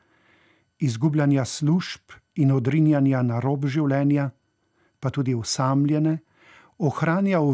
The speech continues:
vedrini prav velikonočna zavest, da je Kristus vstopil v trpljenje in ga že zmagal. Tega upajočega pogleda želim tudi bolnikom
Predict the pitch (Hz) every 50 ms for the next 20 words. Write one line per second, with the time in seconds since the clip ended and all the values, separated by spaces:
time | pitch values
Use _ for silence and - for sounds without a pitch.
0 | 117 120 139 131 110 107 131 131 143 139 139 156 180 208 185 - _ _ _ _
1 | _ _ _ _ - 170 196 214 226 180 190 196 165 175 175 - - 170 156 156
2 | 160 - - 170 151 143 123 135 139 135 156 139 107 - - - - _ - _
3 | _ _ _ _ _ _ _ _ _ 123 131 127 123 120 - - - 165 202 -
4 | - - - 208 196 - - 196 170 - - - - 170 170 - - 170 156 143
5 | 135 - 135 123 117 - - 135 127 131 135 151 160 165 175 175 185 - _ _
6 | - 151 165 165 175 170 151 127 143 151 147 131 139 135 127 120 117 104 113 110
7 | 107 - _ _ _ _ _ _ _ _ _ _ _ _ _ _ - - - _
8 | _ _ _ _ _ - 185 170 160 151 143 - 175 143 - - 143 131 143 170
9 | 190 185 - - 151 123 117 131 120 - 143 131 110 120 135 139 139 123 135 131
10 | 120 - - - _ _ _ _ - 113 127 135 135 139 139 - 143 139 120 127
11 | 120 110 127 127 127 131 147 156 - - - 127 110 101 104